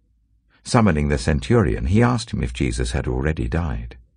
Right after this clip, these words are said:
When he learned from the centurion that it was so, he gave the body to Joseph.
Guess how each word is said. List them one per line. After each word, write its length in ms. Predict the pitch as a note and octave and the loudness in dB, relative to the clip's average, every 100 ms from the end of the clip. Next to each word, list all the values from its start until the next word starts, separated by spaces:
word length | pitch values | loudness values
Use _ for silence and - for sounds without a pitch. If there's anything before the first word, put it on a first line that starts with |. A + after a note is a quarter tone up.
| _ _ _ _ _ _ _ | _ _ _ _ _ _ _
When 120 | F#2+ | 4
he 120 | F#2+ F2+ | 4 6
learned 280 | F2 F#2 F#2+ | 4 2 2
from 120 | F#2 | 0
the 80 | D2+ | 2
centurion 640 | F2 D2+ G2+ F#2+ C2+ C2 | 0 2 4 4 2 0
that 100 | C#2 | -2
it 140 | C#2 | -2
was 160 | F#2 A2 | -2 -2
so, 240 | - - A1 - _ _ _ _ | -6 -10 -12 -18 _ _ _ _
he 120 | G#2 | 0
gave 280 | F#2 D2+ - | 2 2 0
the 60 | |
body 280 | - C#2 A#1+ | 0 0 0
to 100 | - | -4
Joseph. 600 | D#2 D2+ C2 A1+ A1 - | -2 -2 -2 -6 -12 -16